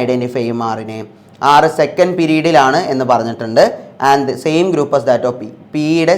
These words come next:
സെയിം ഗ്രൂപ്പാണ്. അപ്പോൾ അവസാനത്തെ ഷെല്ലിൽ സെയിം ഗ്രൂപ്പാണെങ്കിൽ നാല് തന്നെയായിരിക്കും ഇലക്ട്രോണുകളുടെ എണ്ണം. സെക്കൻഡ് പീരീഡ് അല്ലേ, അപ്പോൾ ആറിൻ്റെ കോൺഫിഗറേഷൻ വരുന്നത് രണ്ട് നാല് എന്നായിരിക്കും. അപ്പോൾ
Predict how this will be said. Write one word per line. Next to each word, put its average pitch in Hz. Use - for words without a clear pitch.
സെയിം 131
ഗ്രൂപ്പാണ്. 113
അപ്പോൾ 123
അവസാനത്തെ 123
ഷെല്ലിൽ 135
സെയിം 123
ഗ്രൂപ്പാണെങ്കിൽ 127
നാല് 117
തന്നെയായിരിക്കും 107
ഇലക്ട്രോണുകളുടെ 104
എണ്ണം. 110
സെക്കൻഡ് 147
പീരീഡ് 135
അല്ലേ, 127
അപ്പോൾ 123
ആറിൻ്റെ 135
കോൺഫിഗറേഷൻ 135
വരുന്നത് 123
രണ്ട് 120
നാല് 120
എന്നായിരിക്കും. 117
അപ്പോൾ 123